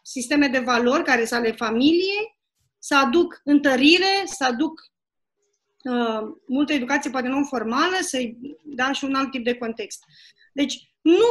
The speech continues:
văd atât de mare pierderea pe anul acesta. Știu că o să spuneți, sunt copii care au ratat, care n-au luat, care...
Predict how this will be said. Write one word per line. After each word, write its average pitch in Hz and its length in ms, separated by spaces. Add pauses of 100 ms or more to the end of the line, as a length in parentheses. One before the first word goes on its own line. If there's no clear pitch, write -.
(100)
văd 427 200
atât 359 140
de 359 80
mare 330 440
pierderea 262 520
pe 285 100
anul 277 260
acesta. 240 920
Știu - 220
că 440 100
o 415 40
să 320 140
spuneți, 262 440
sunt 311 120
copii 320 240
care 302 200
au 294 80
ratat, 294 500
care 285 240
n-au 285 180
luat, 277 360
care... 277 360